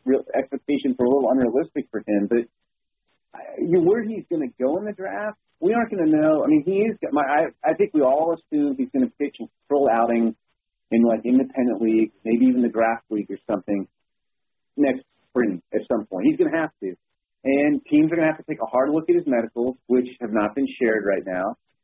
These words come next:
Uh, only the Mets team doctor knows what he saw. Um, I have not been able to pin down exactly what the Mets saw. I've heard a million different rumors. So I think until we see what the stuff looks like next spring and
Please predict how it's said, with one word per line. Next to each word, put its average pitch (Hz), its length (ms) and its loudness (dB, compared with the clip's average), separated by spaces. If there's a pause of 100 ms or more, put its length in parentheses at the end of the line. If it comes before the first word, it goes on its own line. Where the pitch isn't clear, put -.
(160)
Uh, 110 140 0
only 139 260 2
the 120 100 0
Mets 123 200 -2 (120)
team 120 120 0
doctor 107 340 -2
knows 107 260 0
what 107 100 -6
he 107 180 -8
saw. 98 360 -2 (380)
Um, 104 380 2
I 127 160 -2
have 151 100 0
not 139 280 0
been 123 100 -4
able 120 220 -6
to - 60 -16 (140)
pin 117 140 -2
down 104 380 -2
exactly 104 500 -2
what 101 200 -2
the 98 60 -4
Mets 101 220 -2 (100)
saw. 104 260 2
I've 107 120 -8
heard 107 220 0
a 107 40 -6
million 117 240 2
different 113 280 -6
rumors. 120 400 2
So 123 260 0 (500)
I 143 60 2
think 226 160 2
until 196 220 -2
we 190 60 2 (120)
see 202 80 -6
what 190 120 -6
the 160 120 -18
stuff 165 260 0
looks - 220 -4
like 147 180 -4
next 127 200 -6 (100)
spring 123 400 -2 (480)
and 127 340 2